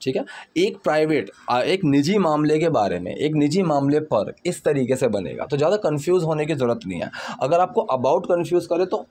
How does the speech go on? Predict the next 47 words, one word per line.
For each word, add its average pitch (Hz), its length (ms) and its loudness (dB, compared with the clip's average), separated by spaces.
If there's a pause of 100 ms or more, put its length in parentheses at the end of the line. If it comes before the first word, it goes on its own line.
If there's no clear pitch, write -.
on 156 320 2
का 147 140 2
भी 165 180 2
यूज़ 143 260 2
कर 131 140 0
सकते 104 340 -4
हो, 101 180 0
कि 139 300 -2 (340)
निजी 131 300 2
मामले 147 320 2
पर 143 260 0
के 139 100 -2
लिए 160 100 2
on 135 340 2
का 160 60 2
लगा 151 220 2
सकते 156 260 -4
हैं, 135 160 0
बिल्कुल 123 300 0
लगा 104 260 2
सकते 101 300 -4
हैं। 107 60 2
"We 117 120 2
need 156 200 0
to 190 160 2
talk 156 200 2
to - 60 -8
you 160 120 0
on 147 140 2
a 151 60 0
private 117 360 0
matter", - 320 -4 (320)
ठीक 143 160 -4
है, 196 100 0 (340)
आप 139 200 0
इस 165 180 -4
तरीके 147 300 2
से 156 100 -2
भी 180 100 2
बोल 117 240 2
सकते 101 320 -4
हो। 110 160 -2
About 147 360 2
a 151 60 -2
private 143 280 0
matter, 147 280 0
आप 147 220 0